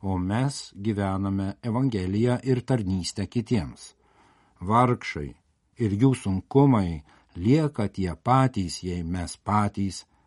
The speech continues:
asmeniškai neįsipareigojame dėl jų. Esame Dievo rankose, kaip kad sako Biblija, visi esame kaip šakelės, kaip dulkės. Visi mes,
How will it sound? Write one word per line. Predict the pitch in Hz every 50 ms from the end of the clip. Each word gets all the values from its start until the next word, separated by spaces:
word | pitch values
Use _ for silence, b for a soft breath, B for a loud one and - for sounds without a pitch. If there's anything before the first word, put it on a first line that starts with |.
| _ _ -
asmeniškai | 107 110 107 101 - 101 101 98 95 98 92 - - - 95 95 92
neįsipareigojame | 95 104 113 113 117 107 - - - - 104 92 92 87 90 101 110 104 104 101 95 90 90 82
dėl | 87 87 85 87
jų. | 87 92 104 98 80 67 - _ _ _ _ _ _ _ _ _ _ _ _ _ _ _ -
Esame | 139 156 156 147 - 156 143 143 139 135
Dievo | 127 127 139 143 131 131 127
rankose, | 131 139 135 113 90 - - - - - - - - - _ _ _ -
kaip | 104 101 87
kad | - 95 85
sako | - - 110 104 98 - - 98
Biblija, | 90 135 143 131 110 104 92 82 69 - - _ _ _
visi | - 80 87 87 - - - 151 160 147 b b b b b b b -
esame | 113 113 113 104 - - 107 104 107 107 107 107 b b b b b b b -
kaip | 110 117 139 143 -
šakelės, | - - - 131 - - 107 95 90 87 90 82 85 90 95 - - - - _ _ _ _ _ _ _ _
kaip | - 147 151 143 127
dulkės. | 110 90 117 107 98 78 76 - - - - - - - _ _ _ _ _ _ _ _ _ _ _ - 143
Visi | 143 151 135 - 131 107
mes, | 92 82 78 73 78 - - -